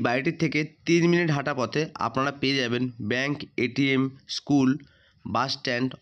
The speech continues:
অটো স্ট্যান্ড, ডিসপেন্সারি, ডক্টর চেম্বার। এই টোটাল ফেসিলিটিসগুলো আপনি বাড়ি থেকে তিন মিনিট হাঁটা পথে আপনারা পেয়ে যাবেন।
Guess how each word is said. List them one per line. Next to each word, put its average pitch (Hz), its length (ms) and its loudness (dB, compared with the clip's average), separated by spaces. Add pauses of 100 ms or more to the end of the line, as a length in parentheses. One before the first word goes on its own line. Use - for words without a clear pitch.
(120)
অটো 120 260 -2
স্ট্যান্ড, 127 340 -4 (360)
ডিসপেন্সারি, 131 560 0 (120)
ডক্টর 120 260 -4 (120)
চেম্বার। 123 320 2 (540)
এই 131 160 0 (560)
টোটাল 156 320 0
ফেসিলিটিসগুলো 139 560 0 (120)
আপনি 131 180 0 (160)
বাড়ি 113 240 -2
থেকে 139 180 -2 (440)
তিন 139 200 0
মিনিট 147 200 4
হাঁটা 123 220 -2
পথে 120 180 -2 (100)
আপনারা 117 220 -2 (420)
পেয়ে 127 200 0
যাবেন। 85 200 -4